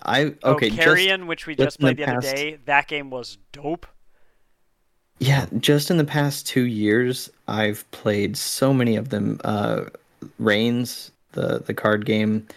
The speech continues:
Speaker 2: Oh,
Speaker 1: uh,
Speaker 2: Heave
Speaker 1: Talos
Speaker 2: Ho.
Speaker 1: Principle, uh, yeah, <laughs> Heave Ho. Um,
Speaker 2: Ape Out.
Speaker 1: Downwell, uh,
Speaker 2: Oh, dude, Downwell! I bought that game, like, three times. <laughs>
Speaker 1: <laughs>
Speaker 2: Uh, yeah, d-, a whole bunch of stuff. Like, they're,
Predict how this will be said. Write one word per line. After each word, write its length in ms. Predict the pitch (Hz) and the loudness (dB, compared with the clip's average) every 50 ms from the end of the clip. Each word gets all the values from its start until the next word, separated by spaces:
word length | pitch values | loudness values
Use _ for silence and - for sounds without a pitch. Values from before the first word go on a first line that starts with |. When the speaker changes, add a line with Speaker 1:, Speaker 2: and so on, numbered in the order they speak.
| - - - - | -20 -20 -16 -12
Speaker 2:
Oh, 200 | 135 131 127 - | -12 -10 -10 -8
Speaker 1:
uh, 240 | - - - - - | -6 -4 -2 -2 -2
Speaker 2:
Heave 100 | - - | -2 0
Speaker 1:
Talos 280 | - 107 113 113 - | 2 2 4 4 2
Speaker 2:
Ho. 80 | 147 156 | 0 -2
Speaker 1:
Principle, 840 | - 120 110 107 - 107 107 - 117 110 110 110 107 107 110 - - _ _ - - _ _ _ _ _ _ _ - | -2 -2 -2 -2 -4 -6 0 2 4 4 6 4 4 2 0 -2 -10 _ _ -20 -20 _ _ _ _ _ _ _ -6
uh, 460 | - 110 104 104 113 - - - - - - _ _ _ _ - | -2 0 0 0 0 0 -2 -2 -4 -6 -12 _ _ _ _ -6
yeah, 240 | 107 117 104 101 | -2 -2 0 -2
<laughs> 0 | |
Heave 260 | 92 - - - - - | -2 -2 -2 -2 -2 -2
Ho. 180 | - - 123 104 - - - - - - - - - 185 180 - 147 _ _ - | -2 -2 -2 -2 -4 -10 -10 -10 -10 -10 -10 -12 -10 -10 -10 -12 -14 _ _ -2
Um, 480 | 113 123 110 107 104 98 98 - 151 - _ _ _ _ _ - | 0 0 0 0 -2 -6 -8 -8 -10 -10 _ _ _ _ _ -12
Speaker 2:
Ape 200 | 139 143 - - | -12 -12 -8 -6
Out. 300 | 131 127 127 131 135 - | -4 -2 -2 -4 -4 -4
Speaker 1:
Downwell, 960 | - 120 127 135 131 131 131 131 127 123 127 123 123 127 127 123 123 - - - _ _ _ _ - | -4 0 0 2 2 2 0 0 0 0 2 2 2 2 2 2 0 -2 -4 -8 _ _ _ _ -4
uh, 300 | - 117 113 113 120 - - | -2 -2 -2 -2 -2 -4 -4
Speaker 2:
Oh, 100 | 147 151 | -4 -4
dude, 260 | 143 175 185 170 139 | -2 -2 -4 0 4
Downwell! 380 | 165 165 175 185 190 185 180 170 | 4 6 6 6 4 4 4 4
I 40 | 160 | 4
bought 160 | 160 175 175 | 4 4 2
that 120 | - 190 175 | 2 2 0
game, 160 | 185 185 180 | 0 -2 -4
like, 180 | 175 170 - | -6 -10 -10
three 200 | - 180 185 190 | -10 -8 -6 -6
times. 540 | 185 202 196 190 196 190 175 - - - - - - - _ _ _ _ _ - | 0 2 4 4 4 4 2 -2 -6 -10 -10 -12 -16 -20 _ _ _ _ _ -6
<laughs> 0 | |
Speaker 1:
<laughs> 1300 | - - - 156 143 147 - 147 147 - 139 - - - - - _ _ _ _ _ _ _ _ _ - | -4 2 6 6 6 6 4 0 0 -2 -6 -8 -8 -10 -16 -16 _ _ _ _ _ _ _ _ _ -8
Speaker 2:
Uh, 400 | 135 135 135 135 131 131 135 127 _ _ _ _ _ _ _ _ _ _ _ | -4 -4 -2 -2 -2 -2 -4 -6 _ _ _ _ _ _ _ _ _ _ _
yeah, 260 | - 170 214 202 151 | 2 4 4 4 4
d-, 140 | 151 170 220 | 4 2 2
a 180 | 247 226 202 196 | 4 4 4 4
whole 140 | 196 240 254 | 4 2 2
bunch 200 | 269 254 226 - | 2 0 0 0
of 80 | 190 | -6
stuff. 320 | - - 185 151 131 - - | -4 0 0 0 0 0 -4
Like, 200 | 170 170 170 - | -6 -6 -4 -2
they're, 340 | 202 208 208 208 175 - | 0 0 0 0 -2 -8